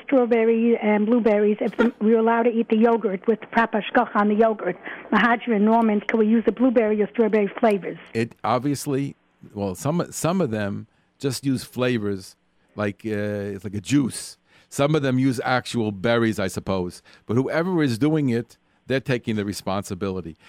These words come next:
Speaker 2: The, some of the names you mentioned, I'm not familiar with everybody, but the ones that are, you know,
Speaker 1: Norman
Speaker 2: that are
Speaker 1: and
Speaker 2: okay, I
Speaker 1: Mahadra.
Speaker 2: don't, I don't wanna find out. I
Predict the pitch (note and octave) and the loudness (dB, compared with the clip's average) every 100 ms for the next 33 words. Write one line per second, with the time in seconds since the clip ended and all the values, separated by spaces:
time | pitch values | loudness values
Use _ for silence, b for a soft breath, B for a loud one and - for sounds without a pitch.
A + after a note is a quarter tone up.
0 | b _ _ _ _ _ B2 A2+ - D#3+ | b _ _ _ _ _ -8 -6 -2 0
1 | D#3+ B2+ C3 C3 G#2+ A#2 A2+ A2+ A#2 A2 | 2 2 2 0 0 0 0 0 -2 -2
2 | A2+ - A2+ A#2 A2+ A2 A#2 G#2+ A#2 C3+ | -2 -2 -2 0 0 -2 -2 -2 0 -2
3 | C#3 F3+ D3+ B2 C#3 C3 E3 F#3 E3+ C#3 | -6 -14 -6 -4 -2 0 0 2 0 0
4 | C3 A#2+ A2+ A2 A2 b b C3 B2+ B3+ | -2 0 0 -2 -4 b b 0 4 6
5 | C4+ C4+ C#4 D4+ B3+ B3 A3+ A#3+ A#3+ G#3+ | 4 4 4 2 2 2 4 4 4 6
6 | G3+ F3 F#3+ F#3 F#3+ F3 D3+ - C3 A#2+ | 4 4 4 4 4 4 2 2 0 2
7 | A2+ | 0